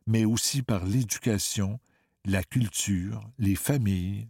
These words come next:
les plateformes numériques et nos institutions. Se dire incel,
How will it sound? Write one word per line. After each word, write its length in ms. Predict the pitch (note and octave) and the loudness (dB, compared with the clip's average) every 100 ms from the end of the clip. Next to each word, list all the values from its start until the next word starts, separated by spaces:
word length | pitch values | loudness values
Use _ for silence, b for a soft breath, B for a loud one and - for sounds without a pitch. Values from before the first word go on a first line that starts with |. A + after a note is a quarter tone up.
| G#2+ | -2
les 200 | F#2+ F#2 | 0 0
plateformes 680 | - C#3 - C3+ B2 G#2 | 0 -2 0 -2 2 2
numériques 680 | F#2 A#2 C3 G2 G2+ G#2 _ b b b | 2 2 2 2 2 -2 _ b b b
et 140 | A#2+ G#2+ | 2 4
nos 320 | A2+ G#2+ B2 | 4 4 2
institutions. 840 | B2+ - - - G2+ - F#2+ F#2 G2 _ _ _ b b b b b b b | 0 -2 -8 -6 -6 -2 -2 -4 -12 _ _ _ b b b b b b b
Se 140 | - | 2
dire 340 | C3+ G2+ E3 C#3 | 2 4 2 4
incel, 640 | D3 C3+ - C3 C3+ B2 | 2 2 2 0 0 -6